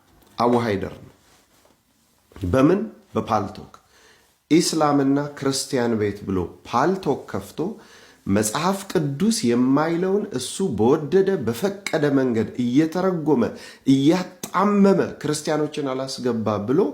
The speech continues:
በኋላ ላይ እኛም ሲብስብን ቁርአኑን ከፈት ነው።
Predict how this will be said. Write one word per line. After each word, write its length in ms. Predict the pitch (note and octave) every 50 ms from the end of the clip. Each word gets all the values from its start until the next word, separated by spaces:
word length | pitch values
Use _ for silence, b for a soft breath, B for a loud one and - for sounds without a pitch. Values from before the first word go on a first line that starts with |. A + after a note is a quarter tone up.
| B B B B B B B B B
በኋላ 380 | - - A#2 A#2 C3 C3+ D3 C#3+ C#3 C#3
ላይ 180 | C#3+ F3+ G#3+ C#4+ - - - - - _ _ _ _ _ _ _ _ _ _ _ _ _ _ _ _ _ _ _ _ b C#3 b C#3+ C#3+ b b b b b b b b b b b _ _ _ _ _ _ -
እኛም 340 | A2 A2 A2 A#2+ C3+ C3 C#3
ሲብስብን 720 | C3+ - B2+ A#2 A2 A2+ - - B2+ B2 B2+ D3 G#3+ C4 E4 F#4+ - - _ _ _ _ _ _ _ _ _ _ _ _ _ _ _ _ _ _ _ _ _ _ -
ቁርአኑን 360 | - A2+ A2+ G#2+ G#2+ G2+ F#2+
ከፈት 400 | F2+ - F2 - - - F#2 - -
ነው። 180 | - - -